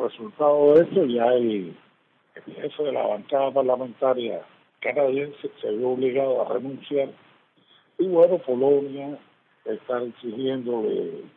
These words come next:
una disculpa a Canadá, la comunidad judía está exigiendo disculpas, en fin, que, que se les ha,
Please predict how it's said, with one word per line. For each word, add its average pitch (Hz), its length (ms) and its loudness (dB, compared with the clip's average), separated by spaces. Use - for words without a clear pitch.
una 120 240 0
disculpa 120 520 -4
a 107 40 -6
Canadá, 120 480 -2
la 107 80 -2
comunidad 110 480 -4
judía 127 460 -2
está 117 180 -8
exigiendo 123 640 -6
disculpas, 143 500 -8
en 107 160 -16
fin, 135 300 -16
que, 104 280 -10
que - 160 -10
se 110 100 -10
les 113 180 -4
ha, 113 760 0